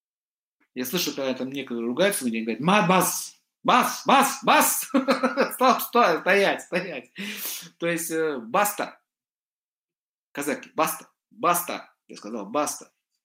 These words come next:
И так далее. В общем, э, поэтому ма-, матюшок, матюшок, как вы говорите, да? Ну, можно ли от этого заболеть? Ответ: да.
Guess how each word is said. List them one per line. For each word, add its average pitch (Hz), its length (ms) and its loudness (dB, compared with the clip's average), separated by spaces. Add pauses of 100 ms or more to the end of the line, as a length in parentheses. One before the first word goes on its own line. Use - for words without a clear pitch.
(1300)
И 117 60 -16
так 143 200 -6
далее. 113 400 -4 (540)
В 156 60 -6
общем, 185 260 -4
э, 151 720 0
поэтому 170 560 0
ма-, 180 220 0
матюшок, 180 640 -2
матюшок, 143 500 -4
как 127 140 -12
вы 127 80 -2
говорите, 127 400 -2
да? 170 260 -4 (1300)
Ну, 185 460 -2 (720)
можно 185 300 0
ли 190 80 2
от 180 80 -6
этого 180 220 -4
заболеть? 190 640 2
Ответ: 160 640 -4
да. 160 420 -2